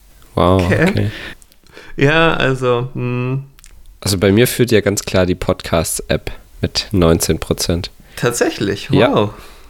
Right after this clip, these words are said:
Speaker 1: Ja.
Speaker 2: Gut.
Speaker 1: Wobei ich immer noch, ähm, das Gefühl hab, dass die einfach durch die Hintergrundaktivität mega viel verbraucht bei mir, weil ich jetzt auch wieder Spotify in den letzten vierundzwanzig Stunden mit vierundzwanzig Prozent drinstehen hab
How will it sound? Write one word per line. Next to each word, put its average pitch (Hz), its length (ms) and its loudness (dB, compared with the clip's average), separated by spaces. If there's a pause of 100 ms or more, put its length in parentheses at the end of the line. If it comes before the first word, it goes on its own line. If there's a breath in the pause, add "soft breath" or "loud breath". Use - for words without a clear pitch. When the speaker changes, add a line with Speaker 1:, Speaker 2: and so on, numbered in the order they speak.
(360 loud breath)
Speaker 1:
Ja. 98 200 0
Speaker 2:
Gut. 151 60 -8 (340 loud breath)
Speaker 1:
Wobei 104 180 4
ich 101 120 0
immer 127 180 2
noch, 120 240 0
ähm, 101 240 -2
das 101 160 -8
Gefühl - 320 -6
hab, 104 180 2
dass - 160 -4
die 90 140 0
einfach 95 320 0
durch 92 220 -4
die 95 160 -2
Hintergrundaktivität - 1160 0
mega 90 320 2
viel 95 200 -2
verbraucht 87 440 -2
bei 87 120 -2
mir, 82 180 0
weil 87 80 2
ich 82 100 0
jetzt - 160 -6
auch - 160 -2
wieder 90 280 2 (400 loud breath)
Spotify 101 560 0
in 92 80 2
den 90 100 0
letzten 95 300 -2
vierundzwanzig 95 520 -2
Stunden - 300 -2
mit 90 140 -2
vierundzwanzig 98 640 0
Prozent 101 440 0
drinstehen 95 380 2
hab 104 180 0